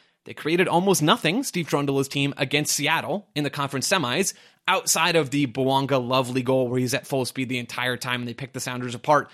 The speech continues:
That goal, though, was basically in transition. They've morphed into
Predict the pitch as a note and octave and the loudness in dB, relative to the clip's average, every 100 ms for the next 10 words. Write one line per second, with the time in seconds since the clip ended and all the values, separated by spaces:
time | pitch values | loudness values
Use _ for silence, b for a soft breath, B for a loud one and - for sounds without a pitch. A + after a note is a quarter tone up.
0 | b b b - - - A3+ F3+ F#3 A3 | b b b -16 -6 2 2 4 2 0
1 | _ - F3+ - - - F#3 A3 G#3+ A3 | _ -8 -4 -4 -4 -4 -2 -2 -2 -2
2 | A#3+ B3 A#3 D4+ F#3+ A2 B B A3 A#3 | 2 4 4 4 2 0 B B 0 2
3 | D3 G3+ A#3+ - G#3 G#3 G3 F3 | 4 4 4 0 -4 -4 0 0